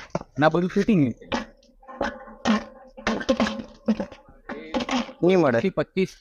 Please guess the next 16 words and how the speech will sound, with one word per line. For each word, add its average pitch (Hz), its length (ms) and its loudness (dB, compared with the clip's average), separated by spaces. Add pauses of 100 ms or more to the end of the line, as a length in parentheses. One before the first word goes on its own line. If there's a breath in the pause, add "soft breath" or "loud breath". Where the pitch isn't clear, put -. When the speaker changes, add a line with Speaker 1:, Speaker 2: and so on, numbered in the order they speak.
(120)
Speaker 1:
તમારે 165 200 2
Speaker 2:
પાણી 214 160 8
નથી 269 220 6
આવતું? 165 260 6 (240)
Speaker 1:
નહીં, 156 180 4
વીસ 165 220 0
થી 185 80 0
પચીસ 160 380 0
પંપ 170 220 0
મારવા 151 220 8
પડશે, 120 280 0
પછી 117 300 0
આવશે 85 280 0
પાણી. - 380 0
Speaker 2:
પછી 208 120 4
આવશે. 135 260 -2